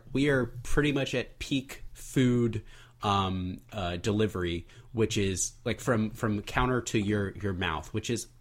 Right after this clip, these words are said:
all of these foods came in bowls. And I'm slightly concerned because I'm also reminded of, I believe at the wedding of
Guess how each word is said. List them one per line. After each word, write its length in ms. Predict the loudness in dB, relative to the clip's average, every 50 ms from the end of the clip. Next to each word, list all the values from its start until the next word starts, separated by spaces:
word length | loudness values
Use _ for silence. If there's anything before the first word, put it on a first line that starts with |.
| -2 2
all 220 | 4 4 6 6
of 100 | 4 2
these 240 | 2 2 0 0 0
foods 360 | 0 0 0 0 0 -4 -8 -14 -16 -14 -4
came 300 | 0 0 2 2 2 0
in 160 | 0 0 -2
bowls. 540 | -4 -4 -6 -6 -8 -8 -8 -8 -8 -8 -8 -12 -18 -18 -16 -14 -8 -2
And 360 | 2 2 4 4 2 2 0 -4 -10 -14 -18 -18 -18 -4 4 6
I'm 340 | 8 8 8 6 4 4
slightly 640 | 4 4 4 4 4 4 4 4 4 4 2 0 2
concerned 640 | 2 2 2 4 4 2 2 2 2 0 -2 -4 -4 -2
because 340 | -4 -2 0 0 0 0 0
I'm 180 | 0 0 2 2
also 280 | 2 2 2 2 2 2
reminded 560 | 2 2 0 0 0 0 0 0 0 -2 -2
of, 400 | -2 -2 -2 -2 -4 -6 -8 -8 -6
I 100 | -6 -4
believe 360 | -2 0 0 2 2 2 0
at 140 | -2 -2 -2
the 100 | -4 -2
wedding 460 | -2 0 -2 0 0 -2 -2 -2 -4
of 400 | -4 -4 -4 -4 -4 -6 -8 -12